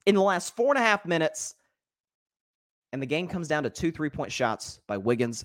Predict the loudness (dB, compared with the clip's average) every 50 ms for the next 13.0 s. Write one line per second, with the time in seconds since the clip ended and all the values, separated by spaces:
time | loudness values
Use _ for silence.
0 | -12 -10 -8 -8 -4 -4 -4 -4 -4 -8 -16 -20 -20 -20 _ _ _ _ _ _
1 | _ _ _ _ _ _ _ _ _ _ _ _ _ _ _ _ _ _ _ _
2 | -2 0 0 0 0 -2 -4 -2 -2 0 2 2 0 0 -4 -6 -8 -10 -12 -14
3 | -16 -18 -20 -20 _ _ _ _ -4 2 4 4 4 4 2 0 2 2 2 2
4 | 0 -2 -8 _ 0 6 8 8 8 8 8 6 6 6 4 2 -2 -6 _ _
5 | _ _ _ _ _ _ _ _ _ _ _ -4 -2 -2 -4 -6 _ _ -18 -18
6 | -18 -10 -2 2 4 4 4 2 0 -8 -12 -6 -6 -2 2 2 2 4 4 4
7 | 4 6 8 8 8 8 8 6 0 -2 -12 _ _ _ _ _ _ 4 8 10
8 | 10 10 10 10 8 8 6 6 2 -4 -4 -2 -2 -2 -2 -6 -12 _ _ _
9 | _ _ _ _ _ _ _ _ _ _ _ _ _ _ 4 6 6 6 6 6
10 | 4 4 6 8 10 10 10 10 8 6 2 _ _ _ _ _ _ _ _ _
11 | _ _ _ -2 6 10 10 10 10 10 6 2 0 0 0 0 0 0 0 0
12 | 0 0 0 2 2 2 0 -2 -4 -6 -6 -6 -2 2 4 4 4 4 0 -8